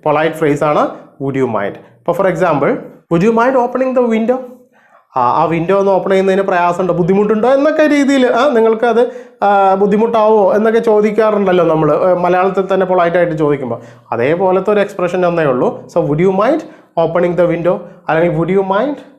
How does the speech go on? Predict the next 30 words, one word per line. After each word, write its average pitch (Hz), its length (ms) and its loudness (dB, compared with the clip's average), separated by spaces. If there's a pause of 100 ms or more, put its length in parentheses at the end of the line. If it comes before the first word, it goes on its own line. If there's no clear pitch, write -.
(160)
if 180 80 -2
I 175 360 2
sit 208 340 -4
here? 226 380 -2 (340)
Would 175 140 0
you 208 120 0
mind 220 200 0
if 233 240 0
I - 20 0 (480)
sit 220 80 0 (140)
here?" 160 200 0
"ഞാനിവിടെ 185 340 0
ഇരുന്നാൽ 190 520 0 (340)
നിങ്ങൾക്ക് 180 240 2
പ്രയാസമാവോ?" 175 800 0
എന്നൊക്കെ 254 260 2
ചോദിച്ചിട്ട് 202 500 2 (560)
"Would 294 180 2
you 277 180 2
mind?" 214 400 2
എന്ന് 190 160 0
പറയുന്ന 175 480 0
എക്സ്പ്രഷനും 160 560 -6
ഇതുപോലെ 147 340 -2
ഒരു 160 280 0 (280)
പൊളൈറ്റ് 156 380 0
എക്സ്പ്രഷനായിട്ട് 139 720 -6
നമുക്ക് 135 260 -6
ആഡ് 120 160 -2
ചെയ്യാവുന്നതാണ്. 101 640 -6